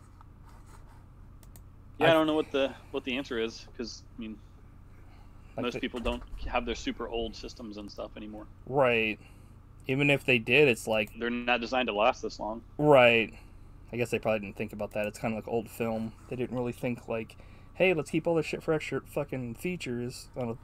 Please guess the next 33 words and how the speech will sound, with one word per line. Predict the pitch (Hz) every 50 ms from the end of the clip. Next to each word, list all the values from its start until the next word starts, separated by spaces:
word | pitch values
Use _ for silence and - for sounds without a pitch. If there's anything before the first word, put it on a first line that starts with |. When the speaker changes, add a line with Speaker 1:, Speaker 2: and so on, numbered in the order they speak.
| - -
Speaker 2:
D | - 151 147
V | 143 127
D | 135 143 143 131 123 120
when | 120 117 117 120
we | 117 117
make | 120 120 117 120 -
this | 117 120 - 120
in, | 113 107
like, | 110 110 - -
nineteen | 117 120 120 - - 127 120 113
thirty." | - 117 117 113 113 110 120 - - - - - - - - - - - - -
<laughs> | - - 880 440 427 - 370 - - - - - - 185 175 - -
You | 131 117
know, | 107 107 107
it's | 107 113 -
like | 110 110 107 - - - - - - - - - - - -
the | - -
fucking | - - 113 - 110 110
Speaker 1:
Yeah. | 107 104
Speaker 2:
film | 120 127 131
stock | - - 117 107 104 -
was | 117 110
being | - - 113 113 113
reused | 113 113 117 117 117 117 120 120 -
and | 117 113 110 110 - - - - - - - - - - - -
it | 117
was | 113 -
flammable, | - - 113 117 123 120 110 107 107 113
so | - - 113
some | 113 - 127 120 117
of | 113 107
it | 104
just | 113 -